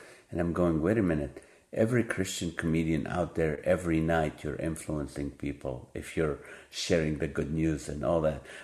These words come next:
But one of the big, the thing that stick with me is a few years ago, many years ago, this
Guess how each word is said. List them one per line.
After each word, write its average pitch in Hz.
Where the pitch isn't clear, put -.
But 120
one 175
of 196
the 123
big, 98
the 92
thing 120
that 90
stick -
with 82
me 85
is -
a -
few -
years 156
ago, 87
many 135
years 143
ago, 85
this -